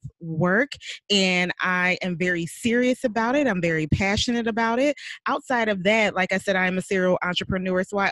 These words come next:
al-, I'm also known as the startup queen. So I help women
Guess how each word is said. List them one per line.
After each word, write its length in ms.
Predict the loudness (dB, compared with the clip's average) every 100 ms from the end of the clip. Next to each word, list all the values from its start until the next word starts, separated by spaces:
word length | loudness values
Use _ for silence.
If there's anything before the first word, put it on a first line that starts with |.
| 0
al-, 280 | -2 -2 -4
I'm 220 | -4 -4 -2
also 380 | -2 -2 -2 -4
known 400 | -2 0 0 -2 -4
as 300 | -2 -2 -2
the 100 | -4
startup 800 | -6 -4 0 0 -2 -2 -2 -2 -8
queen. 480 | -4 -2 0 -2 -4
So 260 | -2 0 -2 -6 -8 -4
I 140 | -2
help 420 | 0 0 2 0 -2
women 600 | -6 -2 0 2 0 -2